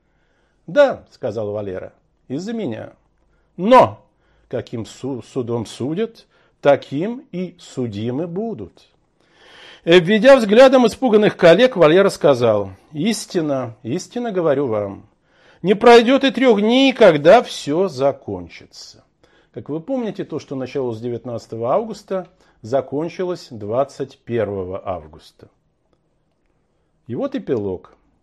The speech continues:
«Две минуты, не больше», сказал секретарь и впустил Валеру в правительственный кабинет. Высокий грузный мужчина вышел из-за стола и протянул Валере руку. «Вот ты какой, понимаешь, соловей, и не соловей вовсе,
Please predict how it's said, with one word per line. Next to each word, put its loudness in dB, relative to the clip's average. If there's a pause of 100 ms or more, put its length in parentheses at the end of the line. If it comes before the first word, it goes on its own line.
(600)
«Две -6
минуты, -2
не -6
больше», -6 (200)
сказал -2
секретарь -2
и -2
впустил -6
Валеру -2
в -20
правительственный -6
кабинет. -14 (480)
Высокий -6
грузный -8
мужчина -8
вышел -10
из-за -10
стола -4 (420)
и -10
протянул -4
Валере 0
руку. -10 (760)
«Вот -2
ты -4
какой, 6
понимаешь, 4
соловей, 2
и -12
не -10
соловей 0
вовсе, 0